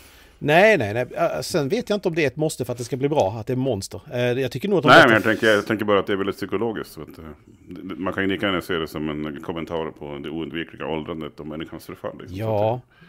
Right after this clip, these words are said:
Speaker 1: då skulle jag vilja säga så här. Sätt i händerna på rätt regissör, så är det inga problem alls. Eh, det är ju en klassiker med Stephen King, att han ibland kanske har en väldigt konkret grej för sig och sen kommer det någon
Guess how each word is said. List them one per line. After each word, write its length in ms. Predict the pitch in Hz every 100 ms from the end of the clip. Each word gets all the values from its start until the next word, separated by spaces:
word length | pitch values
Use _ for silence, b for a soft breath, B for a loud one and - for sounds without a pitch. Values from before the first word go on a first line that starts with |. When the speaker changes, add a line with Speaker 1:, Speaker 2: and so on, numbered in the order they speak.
| -
Speaker 1:
då 60 | 127
skulle 160 | 185
jag 60 | 170
vilja 120 | 139
säga 180 | - 135
så 100 | 147
här. 240 | 147 101 -
Sätt 280 | - 135 -
i 40 | 147
händerna 320 | 190 139 131
på 120 | 151
rätt 260 | 135 123 131
regissör, 480 | 120 - 156 87 -
så 200 | - 110
är 140 | 110
det 60 | 117
inga 160 | 110
problem 260 | 113 117 110
alls. 340 | 95 95 -
Eh, 480 | - 104 98 95 95 95 b b b b b b b
det 80 | 123
är 20 |
ju 60 |
en 60 | 120
klassiker 440 | 143 117 123 117
med 100 | 127
Stephen 280 | - 131 127
King, 220 | 139 110
att 120 | 104 -
han 140 | 107
ibland 340 | 107 117 104
kanske 420 | 113 104 110 107 110 b
har 220 | - 151
en 60 | 156
väldigt 540 | 156 139 120 - -
konkret 680 | - 123 - 127 113 _ -
grej 380 | 131 139 143 170
för 240 | 131 98
sig 340 | - 104 104 - B B B -
och 120 | 120
sen 160 | 131
kommer 240 | 123 131 113
det 80 | 113
någon 300 | 113 110